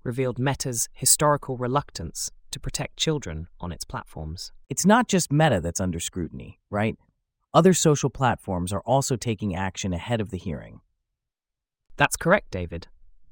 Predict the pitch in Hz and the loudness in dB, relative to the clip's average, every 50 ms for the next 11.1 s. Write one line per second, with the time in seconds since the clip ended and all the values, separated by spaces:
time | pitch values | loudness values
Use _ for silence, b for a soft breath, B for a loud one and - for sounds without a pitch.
0 | - - - - - - - - - 175 185 185 170 - 156 127 - - - 123 | -20 -20 -20 -20 -20 -20 -20 2 4 4 4 6 2 0 -2 -2 -2 -4 -4 -4
1 | 110 104 101 - 104 - - 147 151 165 - - 117 107 - 101 95 - 98 95 | -2 -2 -2 -2 -4 -2 -2 -2 0 2 2 0 0 -2 -4 -4 -4 -4 -4 -4
2 | 95 92 90 - - 98 98 101 113 113 110 - - 139 143 143 - - 101 90 | -2 -2 -4 -4 -4 -4 -2 0 0 0 2 2 2 2 2 0 -2 -6 -6 -6
3 | 85 87 85 - - - - - 76 - - - - - - - - - - - | -4 -4 -4 -6 -6 -6 -8 -12 -10 -10 -8 -10 -10 -10 -16 -20 -20 -20 -20 -20
4 | - - - - - - - - 165 190 196 180 - - - 85 - - - - | -20 -20 -20 -20 -20 -18 0 4 4 4 4 4 0 -4 -4 -8 -6 -6 -6 -6
5 | - - - - - - - - - - 165 190 190 - - 139 - - - 113 | -8 -12 -20 -20 -20 -20 -20 -8 2 4 6 6 6 4 2 0 0 0 -4 -4
6 | 107 101 101 104 107 107 - - - - - - - 113 - 143 135 127 120 113 | -2 -2 -2 -2 -2 -2 -2 -4 -4 -6 -6 -6 -6 -6 -2 -2 -2 0 0 -2
7 | 107 123 127 139 139 135 147 147 135 135 123 127 117 120 117 110 101 92 87 85 | 0 0 0 0 0 0 -2 -2 -2 -2 -2 0 -2 0 0 -2 -4 -4 -4 -6
8 | - - 85 82 - 101 101 - - - - - - 98 92 - - 156 - - | -6 -8 -6 -6 -4 -6 -6 -6 -4 -2 -2 -2 -2 -4 -4 -2 -4 -4 -4 -4
9 | - - - 85 - - - - - - - - - - 117 110 - - - 147 | -6 -6 -4 -6 -4 -6 -6 -8 -12 -20 -20 -20 -10 -6 -4 -2 -2 0 0 2
10 | 131 - - - 104 - - 117 127 - - - 95 - - 80 78 80 - - | 2 2 0 -2 -2 0 0 0 0 -2 -4 -6 -6 -4 -4 -6 -8 -10 -10 -14
11 | 101 | -14